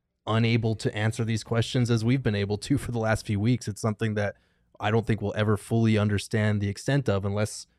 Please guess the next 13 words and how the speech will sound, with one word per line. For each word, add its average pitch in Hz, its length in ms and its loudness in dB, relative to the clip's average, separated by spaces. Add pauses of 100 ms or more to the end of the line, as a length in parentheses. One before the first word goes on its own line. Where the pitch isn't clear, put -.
(180)
reports 110 440 -2
come 113 200 -2
out 110 160 -2
later 113 320 2
of 95 140 0
what - 280 2 (180)
exactly 117 560 -2
went 110 200 0
on 110 160 2
behind 107 300 2
the 98 60 0
scenes, 107 380 0
if 104 240 -4